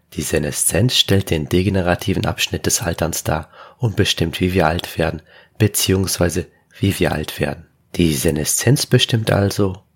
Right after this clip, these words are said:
ob im letzten Lebensabschnitt eine Zeit der Agonie auf uns wartet oder ein angenehmer Ruhestand. Um diesen Ausgang des Alterungsprozesses zu beeinflussen, müssen wir zuerst verstehen, was die Ursachen dafür sind. Konkreter gesagt,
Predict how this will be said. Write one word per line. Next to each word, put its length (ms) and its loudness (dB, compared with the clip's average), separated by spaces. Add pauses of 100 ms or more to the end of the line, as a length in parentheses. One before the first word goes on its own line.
(100)
ob 240 0
im 160 2
letzten 440 -4
Lebensabschnitt 720 -2
eine 280 -2
Zeit 340 -2
der 140 -2
Agonie 400 -2
auf 180 -2
uns 180 -4
wartet 500 -2
oder 280 2
ein 160 2
angenehmer 460 0
Ruhestand. 720 -2 (400)
Um 240 0
diesen 300 -2
Ausgang 500 0
des 200 -10
Alterungsprozesses 920 -2
zu 160 -4
beeinflussen, 720 -4 (420)
müssen 260 2
wir 120 2
zuerst 340 0
verstehen, 540 0
was 180 -2
die 120 -2
Ursachen 440 0
dafür 260 -4
sind. 380 -8 (520)
Konkreter 600 2
gesagt, 640 -6